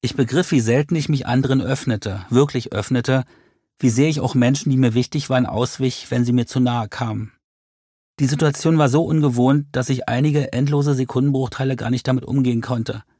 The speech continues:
Dann sagte ich, "Ich dich auch." Seitdem versuche ich mir immer mal wieder vorzustellen, ich würde das, was ich gerade mache, zum letzten Mal machen. Es ist eine wertvolle Methode, die ein sehr bewusstes Gefühl erzeugt.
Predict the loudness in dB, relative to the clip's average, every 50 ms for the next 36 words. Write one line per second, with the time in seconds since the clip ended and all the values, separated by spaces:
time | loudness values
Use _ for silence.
0 | _ _ _ _ _ _ _ 2 4 4 4 2 0 0 _ -2 0 0 0 -2
1 | -4 -10 -16 _ _ _ _ _ _ _ _ _ _ _ _ _ -6 -6 -4 -4
2 | -6 -6 -8 -6 -6 -6 -4 -4 -8 -10 _ _ _ _ _ _ _ _ _ _
3 | _ _ _ _ _ _ _ _ _ _ _ _ _ _ _ _ _ _ 0 2
4 | 2 2 4 2 2 0 2 2 2 4 2 2 4 2 0 0 2 2 0 2
5 | 2 4 4 4 4 4 2 2 2 2 0 0 0 0 0 0 0 0 -2 -4
6 | -2 0 0 2 2 2 2 0 -2 -4 _ _ _ _ -8 -4 -2 0 2 2
7 | 2 2 2 0 0 -2 -4 -4 -2 -2 -6 -4 -2 0 0 2 2 2 2 2
8 | 2 0 0 0 0 0 0 0 -2 -2 -2 0 0 2 2 0 0 0 -2 -4
9 | -4 -4 -6 -6 -6 _ _ _ _ _ _ _ _ _ _ _ _ _ _ _
10 | _ -4 -4 -2 -4 -2 0 2 2 4 4 2 2 2 2 0 2 4 4 4
11 | 2 2 0 0 2 2 4 4 2 2 2 2 2 2 2 2 2 2 2 2
12 | 2 2 2 2 0 0 0 -4 -6 -4 -4 -6 -4 -2 -2 0 0 -2 -4 -6
13 | -6 -6 -6 -6 -6 -10 _ -20 -20